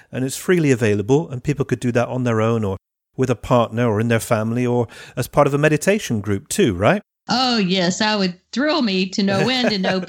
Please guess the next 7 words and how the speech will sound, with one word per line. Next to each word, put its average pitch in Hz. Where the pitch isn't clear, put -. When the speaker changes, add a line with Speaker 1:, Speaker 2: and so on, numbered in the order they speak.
Speaker 2:
people 202
are 185
talking 302
about 165
how 285
to 254
integrate 190